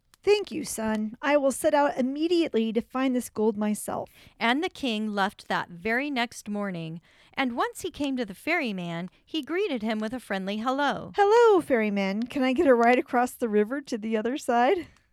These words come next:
Speaker 2: "Indeed. I can row you across, but once we get to the other side, if you could help me knock down a wasp nest that has been pestering me,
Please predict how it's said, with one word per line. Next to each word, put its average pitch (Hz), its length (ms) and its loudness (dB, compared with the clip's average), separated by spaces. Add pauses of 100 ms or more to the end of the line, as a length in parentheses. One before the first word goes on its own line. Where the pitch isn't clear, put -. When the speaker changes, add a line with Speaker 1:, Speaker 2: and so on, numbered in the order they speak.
(260)
Speaker 2:
"Indeed. 302 1120 -8
I 392 380 2
can 226 340 -4
row 254 200 0
you 277 240 -4
across, 202 500 -4 (400)
but 302 140 -2
once 381 260 -4
we 339 100 -6
get 311 220 -6
to 320 80 -10
the 240 160 -8
other 202 240 -6
side, 269 480 -6 (300)
if 254 160 -10
you 349 100 -4
could - 200 -8
help - 220 -6
me 233 120 -8
knock 226 320 -4
down 214 200 -6
a 180 160 -8
wasp 330 360 -4 (120)
nest 180 400 -10
that 196 120 -8
has 185 160 -10
been 190 240 -10 (100)
pestering 196 460 -8
me, 180 220 -12